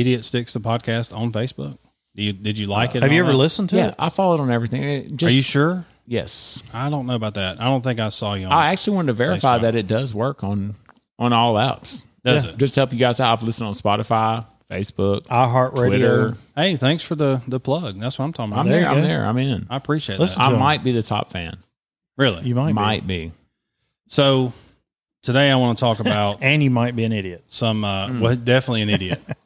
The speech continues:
Speaker 1: So I wanna talk about some vehicle mishaps that I've had over my lifetime. So
Speaker 2: Automobiles.
Speaker 1: I was in college. Um,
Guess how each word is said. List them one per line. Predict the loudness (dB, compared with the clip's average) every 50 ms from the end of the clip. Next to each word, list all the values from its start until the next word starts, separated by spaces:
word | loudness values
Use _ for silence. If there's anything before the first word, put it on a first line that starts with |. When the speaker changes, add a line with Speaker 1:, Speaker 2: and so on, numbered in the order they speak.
| _ _ _ _ _ -20 -20 -6
Speaker 1:
So | 0 2 2
I |
wanna | 4 2 2
talk | 2 2 2 2
about | 2 2 2 2 2 0
some | -2 -2 0
vehicle | 0 2 0 0 0 -4 -8
mishaps | -8 -8 -8 -8 -8 -10 -12 -14 -14 -14 -14 -14 -14 _ _ _ _ -12
that | -8 -8
I've | -6 -2
had | 0 0 0 0
over | 0 -2 -4 -6
my | -10 -10 -10
lifetime. | -10 -10 -10 -10 -10 -10 -10 -10 -10 -10 -12 -16 -20 -18 -10
So | -4 0 2 4 4 4 2 -2 -4 -10 _ _
Speaker 2:
Automobiles. | -2 0 2 2 4 2 2 2 2 0 0 -2 -4 -6 -6 -8 -8 _ _ _ _ _ _ _ _ _ _ _ _ -4
Speaker 1:
I | 0 0
was | 0 0
in | -2
college. | -2 0 2 2 4 4 4 4 2 0 -2 -8 -12 -14 _ _ _ _ _ _ _ _ _ _ _ _ -18 -12 -6
Um, | -4 -2 -2 -2 -2 -4 -6 -10